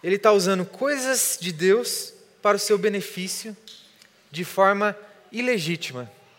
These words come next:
Aquilo não pertencia a ele. Ele não poderia usar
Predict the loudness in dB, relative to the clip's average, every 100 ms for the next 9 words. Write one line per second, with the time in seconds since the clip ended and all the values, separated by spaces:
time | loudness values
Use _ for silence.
0 | _ _ -12 -6 -4 -4 -2 -4 -2 -4
1 | -2 2 2 0 -4 -8 -8 -6 -4 0
2 | 2 4 2 0 2 0 0